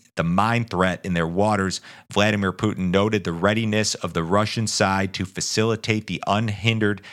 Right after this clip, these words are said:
sea transit of goods in coordination with Turkish partners. This also applies to the export of grain from Ukrainian ports. Uh, this Reuters piece that I'm citing here did not mention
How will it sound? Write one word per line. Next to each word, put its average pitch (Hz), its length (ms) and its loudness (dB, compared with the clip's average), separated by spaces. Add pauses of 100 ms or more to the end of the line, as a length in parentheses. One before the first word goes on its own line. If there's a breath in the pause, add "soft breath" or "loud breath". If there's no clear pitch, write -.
sea 123 360 -2
transit 107 680 0
of 85 200 -6
goods 110 320 2
in 85 200 -6
coordination 98 720 0
with 87 240 -6
Turkish - 420 -4
partners. 101 440 0 (240 loud breath)
This - 160 -4
also 110 420 2
applies 101 400 0
to - 140 -6
the 90 160 -4
export 98 460 -2
of 85 140 -8
grain 101 320 2
from 92 180 -2
Ukrainian 98 640 0
ports. - 440 -8 (400 loud breath)
Uh, 80 140 2
this 95 200 -2
Reuters 113 480 0
piece 98 280 -2
that 92 160 0
I'm 87 120 2
citing 87 420 -2
here 85 280 -2 (260 loud breath)
did 85 120 -4
not 87 340 2
mention 87 600 0